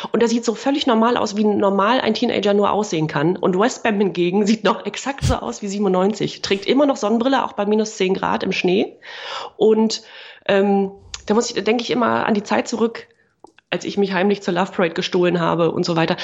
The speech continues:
Das war eine tolle Zeit und ich will auch überhaupt nicht, ähm, nicht dagegen sprechen, aber das, also da war noch, da lag ja noch so viel zwischen, bis überhaupt dieser sehr, sehr gute Techno, äh, Deutschland dann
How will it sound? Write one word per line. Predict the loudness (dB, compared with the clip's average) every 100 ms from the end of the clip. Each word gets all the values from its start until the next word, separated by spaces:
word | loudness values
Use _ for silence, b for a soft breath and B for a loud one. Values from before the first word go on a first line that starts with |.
| -4
Das | 0
war | 2
eine | 2
tolle | 2 0
Zeit | 0 0 0
und | 0
ich | 0 2
will | 0
auch | 0
überhaupt | -6 -2 -2 0
nicht, | -2 -2 -4
ähm, | 0 2 2 2 -2 B
nicht | -2 0 2
dagegen | 2 2
sprechen, | 2 -2 -2
aber | 0 0 -2
das, | -2 -8 B B B B B B _ _ _ _ _
also | -4 -2
da | 0 0
war | 0
noch, | -2 -6 -4
da | -2
lag | 0 -2
ja | -4
noch | -4
so | -2 -2 -2
viel | -2 -4
zwischen, | -2 -2 -2 -2
bis | -4 -6
überhaupt | -4 -2 -2 -4 -6
dieser | -2 -2
sehr, | 0 0 2
sehr | 0
gute | 0 2 0 2 2 2 0 -2
Techno, | -2 -2 2 0 0
äh, | -2 -2 -2
Deutschland | -2 -2 0 0 0 -2
dann | 0 -2 -2